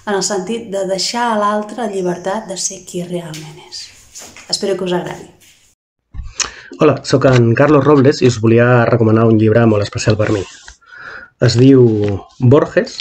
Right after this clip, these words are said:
Speaker 2: és el seu títol, i l'autor és Adolfo Bioy Casares. Quan el vaig trobar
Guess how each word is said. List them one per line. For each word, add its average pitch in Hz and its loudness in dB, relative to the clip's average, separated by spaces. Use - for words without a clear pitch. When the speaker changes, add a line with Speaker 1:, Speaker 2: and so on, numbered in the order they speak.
Speaker 2:
és 113 -2
el 101 2
seu 120 0
títol, 123 2
i 127 6
l'autor 117 4
és 135 0
Adolfo 117 2
Bioy 104 0
Casares. - -6
Quan 113 2
el 101 0
vaig 123 2
trobar 123 2